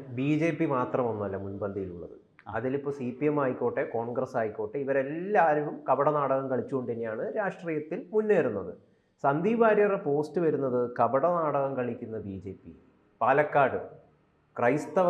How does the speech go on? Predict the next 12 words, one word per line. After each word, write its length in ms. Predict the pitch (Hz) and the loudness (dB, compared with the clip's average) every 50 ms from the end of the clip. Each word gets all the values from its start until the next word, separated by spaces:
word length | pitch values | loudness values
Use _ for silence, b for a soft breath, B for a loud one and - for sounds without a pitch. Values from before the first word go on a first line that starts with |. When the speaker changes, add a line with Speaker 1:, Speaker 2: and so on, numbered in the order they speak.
| 165 151 | 2 0
Speaker 1:
വിശ്വാസങ്ങളെ 640 | 147 - - 143 135 139 - 135 127 123 120 120 120 - - | 0 0 0 0 0 0 -2 -4 -6 -4 -2 -4 -4 -2 -2
തള്ളിപ്പറയുന്ന 680 | 110 104 110 113 113 - - 101 95 95 95 95 92 87 87 | -2 -2 -4 -6 -8 -6 -6 -6 -4 -6 -6 -8 -10 -12 -12
ബി 100 | 87 87 85 | -12 -14 -14
ജെ 100 | 85 78 - _ | -16 -18 -20 _
പി, 100 | _ - _ _ _ _ _ _ _ _ _ _ - - | _ -20 _ _ _ _ _ _ _ _ _ _ -2 0
ക്രൈസ്തവ 420 | 117 120 131 127 - - 147 135 139 139 - | 0 0 0 0 0 0 0 0 0 -2 -2
പ്രേമം, 360 | 127 123 123 120 117 123 131 139 131 | -2 0 0 0 -2 -4 -6 -6 -6
ഇവരുടെ 240 | 117 120 117 117 120 117 - | -8 -6 -4 -6 -6 -4 -4
ക്രൈസ്തവ 420 | 110 107 104 - - - 123 120 123 113 - - - | -4 -4 -4 -6 -6 -6 -4 -4 -6 -10 -12 -14 -10
പ്രേമം 280 | 113 113 113 110 117 120 104 | -8 -8 -6 -6 -8 -6 -6
വെറും 220 | 107 107 110 113 113 - - - | -4 -4 -4 -6 -8 -12 -10 -6
കപടതയാണ് 800 | 104 98 92 - 101 98 104 101 104 90 78 76 73 69 - - | -6 -4 -4 -4 -4 -4 -4 -4 -6 -6 -8 -10 -12 -14 -18 -20